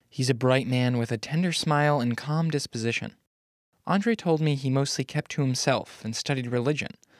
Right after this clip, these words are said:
for the first part of his thirteen-year sentence. But he was compelled to join the prison's dance program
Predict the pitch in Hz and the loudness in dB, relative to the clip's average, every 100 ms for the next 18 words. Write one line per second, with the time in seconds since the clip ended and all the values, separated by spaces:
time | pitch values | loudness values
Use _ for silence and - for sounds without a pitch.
0 | _ _ - 117 - 117 113 - 110 92 | _ _ -2 -2 0 -2 -2 -2 -4 -4
1 | 104 - - 101 - 104 101 101 - 101 | -6 -4 -4 -4 -4 -4 -4 -4 -6 -6
2 | 107 - - - _ _ _ _ _ _ | -8 -14 -12 -14 _ _ _ _ _ _
3 | _ - - 131 127 - 127 - 143 131 | _ -8 0 2 2 0 -4 0 0 0
4 | 123 120 120 127 123 117 - 147 156 147 | 0 -2 0 2 2 -2 0 2 2 -2
5 | 143 143 147 - 120 107 107 104 | -2 -2 -4 -2 -2 0 -2 -4